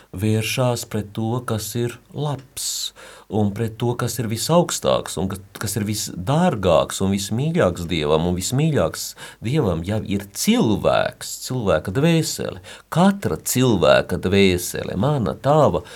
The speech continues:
tādēļ, eh, nogalināt to vēl, var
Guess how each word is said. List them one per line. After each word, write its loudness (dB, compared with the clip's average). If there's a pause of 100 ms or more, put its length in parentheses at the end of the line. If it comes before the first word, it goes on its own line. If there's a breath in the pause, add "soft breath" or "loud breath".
(220 loud breath)
tādēļ, 4
eh, 6 (160)
nogalināt 2
to 0 (320 loud breath)
vēl, 2 (1700)
var -8